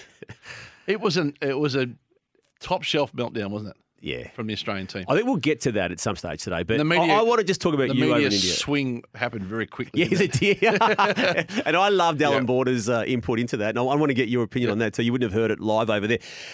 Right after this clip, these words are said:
Speaker 2: Um, I just wanna
Speaker 1: Our,
Speaker 2: talk
Speaker 1: our
Speaker 2: about you.
Speaker 1: ex-players were sweeping
Speaker 2: Yeah.
Speaker 1: in their coverage long before we were getting out sweeping
Speaker 2: <laughs> Yeah.
Speaker 1: during the innings, which is fair enough.
Speaker 2: Uh,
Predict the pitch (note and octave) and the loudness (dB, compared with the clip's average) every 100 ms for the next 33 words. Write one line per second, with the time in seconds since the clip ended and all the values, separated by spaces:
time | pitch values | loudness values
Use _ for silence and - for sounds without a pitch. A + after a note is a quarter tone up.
0 | - G3 G3+ G3 C4 E4+ D3+ E3 F#3 F3 | -2 0 0 -2 -2 0 0 2 2 4
1 | E3+ - B2 C#3 C#3 B2 A#2 - - C#3+ | 4 2 0 2 2 0 -2 -2 -2 -2
2 | C3+ G#2+ B2+ A#2+ - - A2+ - - - | -2 -4 -8 -10 -18 -14 -10 -4 -2 -2
3 | B2 B2 A#2 C#3+ B2+ A2+ A#2 - C3 D3 | -2 0 0 0 0 -4 -6 -6 -2 0
4 | C#3 B2+ C#3+ B2 A#2+ A#2 A#2+ A#2 A#2+ A2+ | -2 -2 0 0 0 0 -2 -2 -2 0
5 | A#2 - B2 A2+ A2 A2 - - - - | -2 -2 -2 0 -2 -4 -8 -8 -6 -4
6 | C3+ A#2+ A2+ A2+ G2+ - - F3+ C#3+ F3 | -2 0 0 -2 -4 -8 -8 -4 -2 -2
7 | - C#3+ F#2+ F2+ - - - - - - | -2 -4 -4 -6 -10 -10 -10 -10 -14 -18
8 | - E3 D#3+ E3 E3+ E3+ | -6 0 2 4 2 0